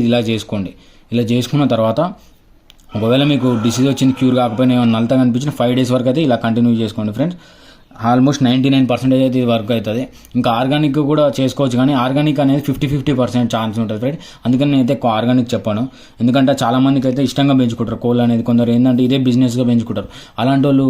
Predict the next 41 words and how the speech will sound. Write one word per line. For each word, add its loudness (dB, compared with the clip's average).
ట్రీట్మెంట్ 2
చేసుకోవాలంటే 0
మాత్రం 0
ఇదే. 0
So -2
దీనికన్నా 4
బెస్ట్ -2
అయితే 0
ఏమి 2
ఉండదు, 2
నేనైతే 2
మీకు 2
అది -4
చెప్తున్నాను 0
ఫ్రెండ్. -4
ఇలా 4
అయితే 0
చేసుకోండి 0
కంపల్సరీ. 2
అనేది 0
కోడి 2
అనేది 2
వీక్, 0
కోడి 2
అనేది 4
అయితే -2
వీక్ 2
అయిన 4
కోడి 2
అయితే -4
క్యూర్ 2
అవుతుంది. -4
చాలా 0
హెవీగా 2
అది 0
నైంటీ 2
నైన్ 2
పర్సెంటేజ్ 0
డిసీజ్ 0
అయి 2
వచ్చిందనుకో, 0